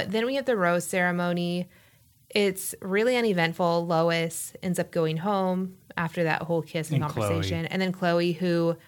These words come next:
Speaker 1: I don't even remember Chloe because they breezed over her so quickly. She was not very memorable. Um, but Lois will not say goodbye to Alex
Speaker 2: Yeah.
Speaker 1: at the end when they're like, "Okay, time to say goodbye to Alex." And she's like, "I'm not saying goodbye to Alex."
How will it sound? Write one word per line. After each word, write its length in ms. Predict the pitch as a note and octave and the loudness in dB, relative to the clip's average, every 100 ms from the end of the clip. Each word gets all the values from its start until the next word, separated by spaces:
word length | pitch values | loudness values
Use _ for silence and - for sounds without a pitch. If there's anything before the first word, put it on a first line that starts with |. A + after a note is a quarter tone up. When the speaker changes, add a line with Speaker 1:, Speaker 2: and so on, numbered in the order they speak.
| - | -4
Speaker 1:
I 100 | - | 0
don't 120 | B3 C#4 | 2 2
even 180 | B3+ | 0
remember 300 | F#3+ E3+ E3 | 2 2 2
Chloe 320 | E3 F3 E3+ E3 | 0 2 0 0
because 280 | E3+ F3 | -4 -2
they 100 | D#3+ | -2
breezed 280 | D3 E3 D#3 | -2 -4 -2
over 220 | E3 D#3 | -2 -2
her 120 | E3 D3+ | -4 -4
so 160 | E3 | -6
quickly. 420 | D#3 D#3 D3+ D#3+ D3+ | -8 -8 -6 -6 -6
She 160 | - | -4
was 180 | E3 D#3+ | -4 -2
not 160 | D#3+ E3 | -2 -2
very 200 | D#3+ D3+ | -2 -2
memorable. 580 | C3+ C#3 C#3+ C#3 D3 C#3+ _ - _ _ _ _ _ | -4 -4 -4 -4 -4 -8 _ -20 _ _ _ _ _
Um, 480 | - E3+ D#3 - E3 - _ _ - - _ _ _ - | -2 0 0 -4 -12 -16 _ _ -20 -20 _ _ _ 2
but 280 | F#3 F3+ F3+ | 4 4 4
Lois 380 | G#3 F#4 G#4+ | 2 2 0
will 80 | D#4 | 0
not 200 | B3+ A3 | 2 2
say 120 | A3 G#3 | 0 0
goodbye 300 | E3+ D#3+ C#3+ | 2 2 2
to 60 | |
Alex 640 | C3 B2+ F#2 - - - B2 | 0 -2 -4 -8 -8 -8 -4
Speaker 2:
Yeah. 300 | G#2+ G2+ F#2 | 0 0 0
Speaker 1:
at 60 | |
the 120 | F#2 D#3+ | -2 -4
end 260 | - F2+ F3+ | -6 -8 -8
when 140 | G3+ | -6
they're 120 | G#3+ | -4
like, 200 | A3+ A3+ | -4 -4
"Okay, 360 | C#4+ C#4+ C#4 C4+ | -6 -4 -4 -2
time 220 | C4+ A#3+ | -4 -6
to 60 | A#3+ | -4
say 100 | C4 | -4
goodbye 600 | B3+ - B3+ B3 B3 A#3+ | -4 -2 0 2 0 -2
to 160 | A#3+ B3 | -4 -4
Alex." 300 | A#3+ A#3 A3+ | -2 -4 -8
And 80 | - | -14
she's 140 | - | -6
like, 140 | D3+ D3 | -2 0
"I'm 120 | D3+ | 0
not 160 | A3 - | -2 -6
saying 220 | D3+ D3 | -12 -10
goodbye 240 | D3 D3 | -2 0
to 60 | C#3+ | 0
Alex." 480 | C3+ C#3+ D#3+ F3+ | -2 -4 -4 -6